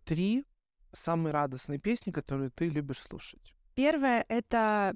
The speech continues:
Speaker 2: песня с Евровидения, э, «Ten Years» называется. Я её просто обожаю.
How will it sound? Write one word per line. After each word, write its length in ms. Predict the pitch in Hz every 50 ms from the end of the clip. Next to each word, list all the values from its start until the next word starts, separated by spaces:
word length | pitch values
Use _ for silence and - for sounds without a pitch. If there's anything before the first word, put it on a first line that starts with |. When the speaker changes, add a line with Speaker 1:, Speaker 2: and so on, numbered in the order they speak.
| - - -
Speaker 2:
песня 300 | - 240 233 - - 226
с 100 | 208 - -
Евровидения, 880 | 208 190 208 208 190 208 269 254 269 254 233 220 208 196 196 190 - -
э, 180 | - 190 190 185
«Ten 260 | - - 226 202 208
Years» 340 | 202 226 262 254 208 185 -
называется. 680 | 214 185 165 185 165 185 175 - - - - - - - - - _ _ _ _ -
Я 160 | 196 214 214
её 240 | 220 214 208 - -
просто 460 | - - - 220 226 - - 226 196
обожаю. 640 | - - 208 196 202 196 180 196 185 185 180 180 185